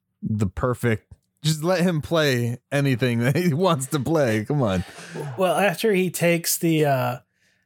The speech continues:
Speaker 2: the Richard Burton pill, he's like, "Look, I want Lily to be jealous, not into me."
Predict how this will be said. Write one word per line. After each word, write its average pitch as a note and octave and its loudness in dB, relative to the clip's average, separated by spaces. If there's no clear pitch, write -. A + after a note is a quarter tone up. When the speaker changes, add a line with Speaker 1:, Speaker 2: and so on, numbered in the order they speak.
Speaker 2:
the C#3+ 2
Richard D#3+ 2
Burton E3 0
pill, C#3 2
he's D3+ -2
like, D3+ -2
"Look, F#3 0
I F3 2
want A#3+ -2
Lily G3+ 2
to - -6
be D#3+ 2
jealous, C3 0
not F#3 2
into E3+ 0
me." G#2+ -8